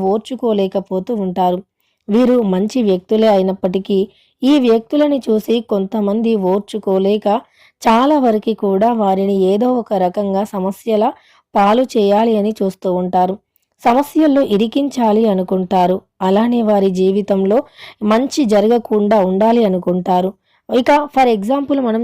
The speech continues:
చూసుకున్నట్లు అయితే గనక ఈ సింహరాశి వ్యక్తులకి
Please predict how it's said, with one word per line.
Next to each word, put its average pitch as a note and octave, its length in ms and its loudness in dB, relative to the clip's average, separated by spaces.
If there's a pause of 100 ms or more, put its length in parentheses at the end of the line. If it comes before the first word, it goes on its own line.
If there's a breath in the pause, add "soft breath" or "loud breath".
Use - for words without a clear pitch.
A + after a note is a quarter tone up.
చూసుకున్నట్లు G3 640 -2
అయితే F#3+ 320 -2 (100)
గనక G3 240 -2 (600)
ఈ C4 120 0
సింహరాశి C#4 800 -2
వ్యక్తులకి G#3 560 -2